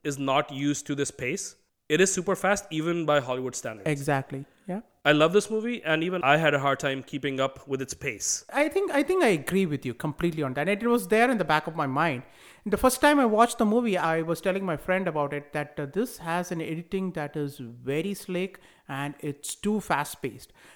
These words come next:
Speaker 2: Majority of the audience would not like it. I,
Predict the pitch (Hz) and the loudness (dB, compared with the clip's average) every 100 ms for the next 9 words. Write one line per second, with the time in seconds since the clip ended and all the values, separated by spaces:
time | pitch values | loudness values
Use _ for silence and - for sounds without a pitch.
0 | - 233 226 196 180 170 202 233 277 240 | -18 -18 -8 0 2 6 6 6 4 2
1 | 214 190 190 190 180 160 151 127 127 156 | 4 6 6 4 0 -4 -6 -2 2 2
2 | 160 127 143 165 - - - - | 2 0 2 0 -2 -12 -12 -10